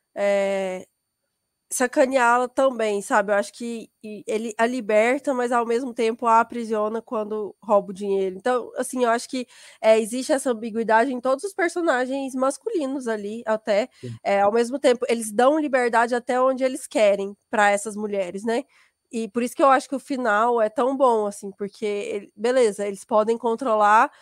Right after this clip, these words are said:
Speaker 1: até um ponto, mas elas conseguem burlar esse sistema, né? Até elas conseguem assumir o controle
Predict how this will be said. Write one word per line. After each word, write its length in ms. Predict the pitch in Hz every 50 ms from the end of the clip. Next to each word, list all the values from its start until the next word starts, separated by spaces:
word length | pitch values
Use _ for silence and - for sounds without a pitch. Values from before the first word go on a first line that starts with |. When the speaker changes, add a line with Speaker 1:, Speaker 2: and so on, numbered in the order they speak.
| _ _ _ _
Speaker 1:
até 340 | - 233 226 - - 226 233
um 120 | 247 294
ponto, 440 | 294 - 330 277 254 226 220 - 226
mas 140 | 220 220 214
elas 260 | 226 220 233 233 -
conseguem 640 | - 269 262 269 262 - 294 240 254 254 269 277 269
burlar 400 | 247 254 254 247 226 220 233 233
esse 180 | 247 247 -
sistema, 640 | - - 262 240 - - 214 190 185 175 180 185 190 _ _ _ _ _ _ _ _
né? 260 | 196 208 202 214 214 220 - -
Até 320 | 208 202 - 208 208 196 - _ _ _ _ _ _
elas 240 | 208 202 208 202 -
conseguem 680 | - 226 220 - - 214 214 208 208 233 226 226 220
assumir 420 | 226 220 - - 233 220 226 226 226
o 40 |
controle 880 | - - 262 226 233 226 - 226 202 202 208 220 226 233 226 220 202 196